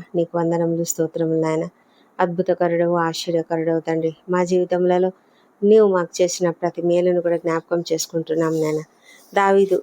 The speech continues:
ఏ విధంగా అయితే తండ్రి తన జీవితంలో నీవు జరిగించినటువంటి గొప్ప కార్యాలను జ్ఞాపకం చేసుకొని నీకు ఎంతగా కృతజ్ఞతాస్తుతులు చెల్లిస్తున్నాడు. దేవా, ఎంత అద్భుతంగా, ఆ, మీరు అతనిని నడిపించారు.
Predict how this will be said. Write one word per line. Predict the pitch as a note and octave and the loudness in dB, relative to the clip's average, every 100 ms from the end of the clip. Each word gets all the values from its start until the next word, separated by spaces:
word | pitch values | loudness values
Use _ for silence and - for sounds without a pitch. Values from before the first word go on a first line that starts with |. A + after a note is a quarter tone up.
| - | 0
ఏ | F3 | 0
విధంగా | E3+ F3 E3+ F3 | 2 0 0 0
అయితే | E3+ F3 - | -2 -8 -6
తండ్రి | E3+ F3 | -2 -4
తన | F3+ E3+ E3 | -2 -4 -2
జీవితంలో | F3 F3+ F3 F3 F3 F3 - - - G3 | -2 -2 -4 -2 -2 -4 -12 -18 -2 4
నీవు | G#3 | 6
జరిగించినటువంటి | F#3+ F#3+ F3+ F#3 F#3 - F3 F3 E3 | 6 2 2 0 -2 -4 -4 -4 -4
గొప్ప | E3+ E3+ - F3 | -4 -6 -6 -8
కార్యాలను | - E3+ F3 F3 E3+ E3+ | -2 0 0 0 0 0
జ్ఞాపకం | E3+ E3 E3 F3+ F3+ F3+ | -2 -4 -4 -2 -2 -4
చేసుకొని | E3+ - F3 E3+ - _ _ - | -6 -2 -2 -2 -6 _ _ 2
నీకు | G#3 G3+ F3+ - F3 | 4 4 0 0 0
ఎంతగా | F#3 G3 G3 G3 G3 | 0 2 0 0 0
కృతజ్ఞతాస్తుతులు | F#3 E3+ F3 E3+ E3 E3+ E3+ - E3+ F3 - | 0 0 0 -2 -2 -4 -4 -8 -8 -6 -2
చెల్లిస్తున్నాడు. | D#3+ E3+ - E3+ E3 E3 E3+ _ _ _ _ - | 0 0 -2 -2 -2 -2 -6 _ _ _ _ 0
దేవా, | G3+ G3 G3 G#3 - | 4 4 0 -4 -2
ఎంత | F#3 G3 | 0 2
అద్భుతంగా, | G3 E3+ F3 F#3 F3+ F3+ E3+ - _ _ _ - F#3 | 0 0 -2 0 0 0 -2 -6 _ _ _ -4 0
ఆ, | F3+ F3 F3 | 2 2 2
మీరు | F#3+ F#3 E3+ _ | 4 4 0 _
అతనిని | E3 F3 E3+ E3 E3 _ | -4 0 0 0 -2 _
నడిపించారు. | E3+ E3 E3+ E3+ E3 D#3 | -4 -2 -2 -2 -2 -2